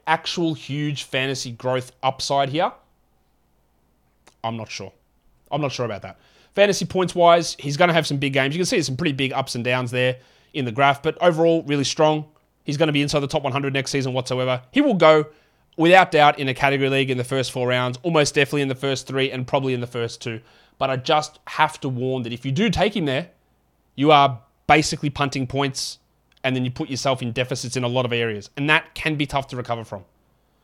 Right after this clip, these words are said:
So that's part of my concerned with the overvaluation of Walker Kessler.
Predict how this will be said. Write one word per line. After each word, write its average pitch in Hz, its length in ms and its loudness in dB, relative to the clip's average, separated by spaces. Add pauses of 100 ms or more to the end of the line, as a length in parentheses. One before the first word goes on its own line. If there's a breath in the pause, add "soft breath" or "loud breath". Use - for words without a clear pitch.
(120)
So - 100 -14
that's 135 300 -2
part 139 300 2
of 123 100 -4
my 127 440 0 (1120)
concerned 143 680 -2
with 131 120 -4
the 120 120 -4
overvaluation 113 840 -2
of 104 80 -8
Walker 110 240 -10
Kessler. - 400 -10